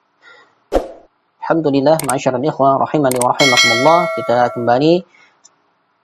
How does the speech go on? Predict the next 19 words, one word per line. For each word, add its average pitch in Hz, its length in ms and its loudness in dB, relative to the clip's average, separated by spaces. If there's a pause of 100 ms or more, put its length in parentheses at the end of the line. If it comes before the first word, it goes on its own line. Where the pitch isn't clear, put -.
(1300)
pada 120 160 -4
pembahasan 131 720 -2
tentang, 135 880 -2
yaitu 139 720 0 (720)
tahsinul 123 480 -2
qiraah, 165 880 2
dan 120 300 0 (760)
insyaallah 147 480 0
pada 127 480 0
kesempatan 139 800 -2
yang 123 320 0
kedua 127 320 4
puluh 123 160 0
satu 123 240 -2
ini 143 160 -4
kita 127 240 -2
akan 113 240 -4
membahas 127 480 -2
tentang 143 560 -2